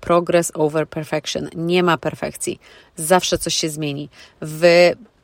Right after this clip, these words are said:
wasz rozwój pójdzie wyżej. Może wasza tematyka też się trochę zmieni.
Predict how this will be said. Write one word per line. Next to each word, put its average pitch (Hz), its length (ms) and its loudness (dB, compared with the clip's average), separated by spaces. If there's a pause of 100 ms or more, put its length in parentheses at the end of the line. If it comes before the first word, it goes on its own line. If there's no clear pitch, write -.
(120)
wasz 175 260 -2
rozwój 160 440 2
pójdzie 156 260 -6
wyżej. 147 280 -6
Może 175 480 2 (800)
wasza 185 320 2
tematyka 185 600 0
też 175 160 -2
się - 160 0
trochę 160 300 -4
zmieni. 151 480 -6